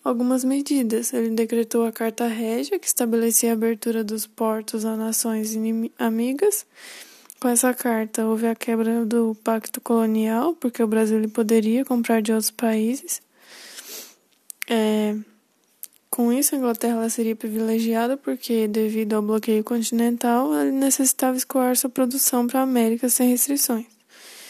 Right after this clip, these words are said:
É, em mil oitocentos e oito, Dom João sexto, ele chegou no Rio de Janeiro, e então o Rio de Janeiro ele vira a capital.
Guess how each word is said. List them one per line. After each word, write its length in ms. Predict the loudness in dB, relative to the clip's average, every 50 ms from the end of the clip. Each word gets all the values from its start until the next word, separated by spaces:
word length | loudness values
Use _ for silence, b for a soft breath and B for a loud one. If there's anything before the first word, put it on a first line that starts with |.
| B B B B B B B B B B B B _ _ 0
É, 460 | 2 4 4 4 4 2 0 0 -2 -2 -2 -2 -2 -2 -2 -2
em 40 | 0
mil 240 | 2 4 4 4 4
oitocentos 480 | 4 2 2 2 4 4 4 4 4
e 80 | 6 6
oito, 280 | 4 4 2 0 -2 0
Dom 240 | 0 2 4 4
João 540 | 4 4 4 4 4 4 2 2 0 -2 -4 -6 -12 -16 -16 -18 -20 _ _ _ _ _ _ _
sexto, 640 | -4 0 2 4 4 6 4 4 4 0 0 2 2
ele 300 | 2 4 4 2 2 2
chegou 760 | 2 2 4 4 2 2 2 2 2 2 2 2 0 0 0
no 400 | 0 0 2 2 0 0 -2 -6 _ _ _ _ _
Rio 200 | 0 2 4 4
de 80 | 4 4
Janeiro, 480 | 4 6 6 6 6 4 4 2 0 -2 _ _ _ -20 -20 -20 _ _ -20 -20 -20 _ _ _ _ _ _ -18 -16 -16 -4 0
e 120 | 2 4 4
então 340 | 4 4 6 6 6 6
o 40 | 6
Rio 160 | 4 4 4
de 60 | 4 6
Janeiro 380 | 6 6 6 6 6 6 4
ele 160 | 4 4 4
vira 220 | 4 4 4 2 2
a 40 | 0
capital. 540 | 0 -4 -4 -4 -4 -2 0 0 0 0